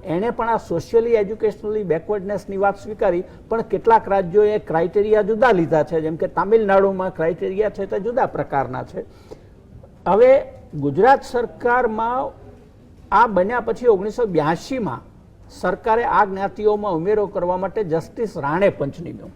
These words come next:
એ જસ્ટિસ રાણે પંચમાં જે સમાજશાસ્ત્રી મેમ્બર હતા એ પ્રોફેસર આઈ પી દેસાઈ હતા. અને આઈ પી દેસાઈએ દલીલ કરતા એમ કહ્યું કે ગામડામાં રહેલો કુંભાર, માટલા ઘડતો અને શહેરમાં રેતીની ટ્રક ચલાવતો દલવાડી,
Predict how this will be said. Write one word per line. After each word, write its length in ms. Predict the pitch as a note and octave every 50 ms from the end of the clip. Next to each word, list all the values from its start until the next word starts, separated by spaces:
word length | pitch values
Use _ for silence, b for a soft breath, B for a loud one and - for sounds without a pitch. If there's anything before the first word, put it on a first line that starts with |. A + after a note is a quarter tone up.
| B B B B B B B
એ 120 | - A3+
જસ્ટિસ 520 | G#3 C#3+ D3+ G3 - - - C4+ A#3 - -
રાણે 320 | D3 B2+ C3+ D3 F#3 B3+
પંચમાં 440 | C4 - C4 B3 A#3+ A#3+ B3 C4+ C4
જે 120 | B3+ B3
સમાજશાસ્ત્રી 720 | A3+ - - G3 G3+ A3+ A#3 G3 - - B3 A#3 - B3 B3
મેમ્બર 340 | A3+ G#3+ G#3+ A3 A3+ A#3+ A#3
હતા 160 | A3 - B3
એ 60 | A#3+
પ્રોફેસર 380 | A3+ - G3+ F#3+ - - A#3 A3
આઈ 160 | - D3+ D#3
પી 180 | D3+ - A3
દેસાઈ 460 | D#3+ C#3 B2+ A#2 - - F3 D3+ A#2+ A2
હતા. 220 | - - - - B B B B B B B
અને 140 | - F3+ A3+
આઈ 280 | B3 - - - - -
પી 200 | - - B3+ C4+
દેસાઈએ 600 | D4+ B3+ A#3+ A#3 - B3 B3 A#3 A3 A3+ A#3+ A#3
દલીલ 360 | G3+ F3+ F3 F#3+ A#3 A#3+ A#3
કરતા 400 | - A3+ A3 G#3+ - - B3 A3+
એમ 200 | G#3 G#3 B3 C#4
કહ્યું 360 | - - C#3+ C3+ D3 G#3 A3+ B B B B B B B B - -
કે 260 | A3+ A3 A#3+ B3+ A#3+
ગામડામાં 840 | A#3+ E3 D#3+ - C#3+ C3+ C3+ C3+ C#3+ D#3+ G3 A3+ B3 A#3+ B3 A#3
રહેલો 400 | A#3+ A#3+ A3 G#3 A3 A3+ B3 A#3+
કુંભાર, 540 | A3+ - - G3+ F#3 E3 D#3+ G3 G#3 G#3+ G#3+ - - - - - - - -
માટલા 380 | D#3 D3 - - - A#3 - -
ઘડતો 380 | - C#3 A#2+ - - - D#2+ - - - - - - -
અને 240 | - G3 A3 A#3 G#3+
શહેરમાં 560 | - - - E3 E3 F3+ F#3+ G3+ A3+ A#3+ A3+
રેતીની 560 | F3 D#3+ E3 F3+ - - A3+ A3+ A3+ A3+ A#3
ટ્રક 260 | G#3+ - - G3+ G#3+ G#3 - - -
ચલાવતો 480 | - G#3 A3 G#3+ G#3 G#3 - - A3 G3+
દલવાડી, 440 | F#3+ F3+ F3+ F#3+ F#3+ F3 D3+ B2